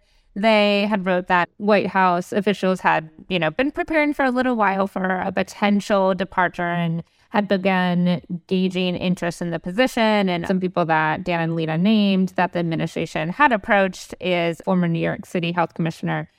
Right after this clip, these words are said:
David A. Chokshi, former North Carolina Health Secretary Mandy Cohen, and the California Health State Secretary.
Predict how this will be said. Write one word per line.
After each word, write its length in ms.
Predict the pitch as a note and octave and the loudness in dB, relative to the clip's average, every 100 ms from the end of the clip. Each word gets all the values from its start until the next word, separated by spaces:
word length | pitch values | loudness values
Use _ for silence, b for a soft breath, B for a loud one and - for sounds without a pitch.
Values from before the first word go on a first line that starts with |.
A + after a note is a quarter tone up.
| _ _ | _ _
David 280 | F#3 F3 E3+ | -6 -4 -2
A. 100 | G#3 | -4
Chokshi, 800 | - C4 - - A#3+ A3+ G#3+ G#3+ _ _ _ | 0 0 0 -4 -4 -2 -2 -4 _ _ _
former 320 | - G#3 F#3+ | -2 0 2
North 220 | F3 E3 | 0 -2
Carolina 360 | - F3+ F3 E3 | -4 -4 -2 -2
Health 220 | E3+ E3+ | -2 -4
Secretary 760 | - E3+ E3 - E3 D#3+ D#3+ D#3+ | -4 -4 -6 -6 -4 -4 -6 -6
Mandy 260 | E3+ D#3+ - | -6 -6 -8
Cohen, 520 | - C4 A3+ G#3+ G#3 | -4 0 2 2 2
and 220 | E3 E3+ | 0 -4
the 80 | E3 | -6
California 880 | - F#3 E3+ E3 - F3 E3+ E3 D#3 | -2 0 0 -2 -6 -4 -2 -2 -4
Health 580 | - E3+ D#3+ - _ - | -2 -2 -2 -4 _ -20
State 440 | - - - D#3+ - | -20 -10 -6 -6 -6
Secretary. 920 | - D#3 G#3 G#3 A3+ A3+ A#3 A#3+ | -6 -4 -4 -2 -2 0 0 0